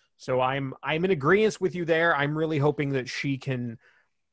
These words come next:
make this her tournament to lose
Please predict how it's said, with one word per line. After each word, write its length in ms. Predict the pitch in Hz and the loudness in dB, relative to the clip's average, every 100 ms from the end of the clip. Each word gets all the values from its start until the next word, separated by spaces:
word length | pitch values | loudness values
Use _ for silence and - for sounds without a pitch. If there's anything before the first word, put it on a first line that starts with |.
| _ - | _ -6
make 380 | 143 156 156 | 0 0 0
this 260 | - 147 - | -4 -6 -6
her 320 | 127 - 151 | -8 -2 0
tournament 560 | 135 - 151 143 131 - | -2 -4 -2 -2 -2 -6
to 100 | - | -8
lose 640 | 123 131 151 190 202 - | -6 -2 -2 -4 -8 -14